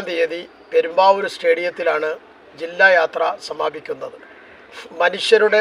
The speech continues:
സകലമാന അടിസ്ഥാന വിഷയങ്ങൾക്കും മനുഷ്യരായി മനുഷ്യരോടൊപ്പം മാനുഷികമായ പരിഗണനയോടുകൂടെ മനുഷ്യത്വവും ജീ-, കാരുണ്യവും സ്നേഹവും പ്രകടിപ്പിച്ചുകൊണ്ട് പ്രവർത്തിക്കാനുള്ള,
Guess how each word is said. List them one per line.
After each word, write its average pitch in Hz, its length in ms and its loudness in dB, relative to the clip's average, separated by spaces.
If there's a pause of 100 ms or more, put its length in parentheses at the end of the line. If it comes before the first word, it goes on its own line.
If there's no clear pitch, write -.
(140)
സകലമാന 196 540 2 (300)
അടിസ്ഥാന 196 440 0 (120)
വിഷയങ്ങൾക്കും 180 680 -2 (680)
മനുഷ്യരായി 202 680 4
മനുഷ്യരോടൊപ്പം 190 760 0 (100)
മാനുഷികമായ 190 1400 0 (140)
പരിഗണനയോടുകൂടെ 175 880 4 (600)
മനുഷ്യത്വവും 190 680 0 (260)
ജീ-, 190 280 -8 (220)
കാരുണ്യവും 185 640 2 (120)
സ്നേഹവും 190 580 2
പ്രകടിപ്പിച്ചുകൊണ്ട് 170 800 2 (920)
പ്രവർത്തിക്കാനുള്ള, 185 840 4